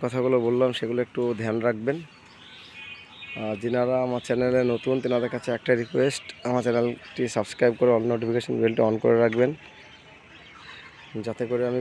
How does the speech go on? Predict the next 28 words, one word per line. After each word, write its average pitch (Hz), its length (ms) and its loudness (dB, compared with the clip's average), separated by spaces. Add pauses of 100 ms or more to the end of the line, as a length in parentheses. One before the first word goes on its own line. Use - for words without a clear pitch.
কোনো 123 140 -2 (340)
ভিডিও 117 280 -2
দিলে 120 220 -2
খুব - 200 -14
সহজে 110 280 -2
আপনার 117 240 -6
নোটিফিকেশন 113 540 -4
পেয়ে 110 180 0
যান। 123 140 4 (760)
আর 110 100 2 (120)
দেশ 127 140 6 (180)
ও - 20 8 (200)
প্রবাস 117 340 4
থেকে 120 200 4
যিনারা 120 260 4
আমার 117 140 2
চ্যানেলকে 113 360 0
already 113 320 -4
সাবস্ক্রাইব 113 380 -2
করে 117 180 2
রেখেছেন 113 340 -4 (640)
তেনাদেরকে 113 500 0
অসংখ্য 120 380 0
ধন্যবাদ। 117 340 2 (1400)
তো 147 80 -4 (240)
প্রত্যেক 123 340 0
ভিডিও 131 220 2
শেষে 131 180 -6